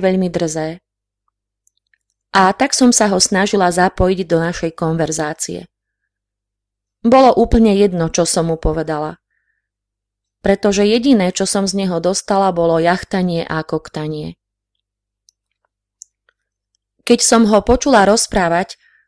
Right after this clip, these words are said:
omylom som sa domnievala, že je určitým spôsobom mierne postihnutý. To by totiž mohlo vysvetliť jeho rečové ťažkosti a jeho oblečenie. Ľudia v takejto situácii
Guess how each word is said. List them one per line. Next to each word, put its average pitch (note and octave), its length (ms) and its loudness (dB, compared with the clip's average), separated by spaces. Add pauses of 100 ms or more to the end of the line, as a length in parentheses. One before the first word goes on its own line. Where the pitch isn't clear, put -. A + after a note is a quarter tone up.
(400)
omylom A3 400 6
som G3+ 160 2
sa F3+ 240 2
domnievala, F#3 880 2
že F3+ 320 -2
je - 80 -
určitým F3+ 480 -4
spôsobom F#3 720 -2
mierne F3 400 -2
postihnutý. E3+ 800 -6 (1500)
To B3+ 80 6
by G#3+ 160 -2
totiž F#3 320 0
mohlo F#3 320 0
vysvetliť F#3 600 -2 (120)
jeho F3 160 -2
rečové F3 400 -2
ťažkosti F#3+ 800 -6
a E3+ 160 -4
jeho F3 240 -4
oblečenie. E3 800 -4 (1700)
Ľudia B3 320 2
v - 80 -2
takejto A3 480 0
situácii A3 960 -2